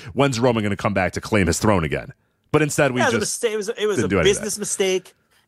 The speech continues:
Speaker 2: It was a business mistake. It was a storyline mistake. It was a, it, it, th-, there's no arguing that it wasn't
Speaker 1: Yeah.
Speaker 2: a huge mistake.
Speaker 1: But of course, none of it
Speaker 2: On
Speaker 1: fucking
Speaker 2: every
Speaker 1: matters,
Speaker 2: front.
Speaker 1: so who cares? Yeah, but
Speaker 2: And none of it matters.
Speaker 1: <laughs>
Speaker 2: And the, the,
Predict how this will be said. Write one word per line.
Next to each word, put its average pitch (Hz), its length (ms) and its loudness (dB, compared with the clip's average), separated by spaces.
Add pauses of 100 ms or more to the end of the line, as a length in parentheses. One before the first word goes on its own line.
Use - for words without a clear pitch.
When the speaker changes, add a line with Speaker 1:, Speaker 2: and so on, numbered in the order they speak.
Speaker 2:
It - 60 -12
was 117 80 -14
a 113 60 -16
business 196 500 -2
mistake. 170 420 -2
It 160 40 -10
was 113 160 -12
a - 20 -14
storyline 170 640 -2
mistake. 139 380 -6
It - 20 -8
was 127 160 -12
a, 147 60 -6 (200)
it, 151 140 -12 (180)
it, - 360 -20
th-, 180 120 -12
there's 160 220 -6
no 196 520 0 (120)
arguing 139 460 0
that 127 100 -4
it 131 80 -6
wasn't 135 220 -2
Speaker 1:
Yeah. 113 60 -10
Speaker 2:
a - 20 -14
huge 113 180 -14
mistake. - 260 -16
Speaker 1:
But 160 80 6
of 139 100 2
course, 151 200 4
none 131 120 2
of 107 60 2
it 101 40 4
Speaker 2:
On 165 80 4
Speaker 1:
fucking - 80 4
Speaker 2:
every 90 140 0
Speaker 1:
matters, 85 140 0
Speaker 2:
front. 87 140 2
Speaker 1:
so 92 120 2
who 92 100 0
cares? - 320 -8
Yeah, - 140 -12 (140)
but - 140 -18 (100)
Speaker 2:
And 156 60 -8
none 185 140 0
of 185 60 -2
it 180 40 -4
matters. 127 380 -2 (260)
Speaker 1:
<laughs> - 300 -10
Speaker 2:
And 160 400 -2 (460)
the, 190 260 -4
the, 190 180 -8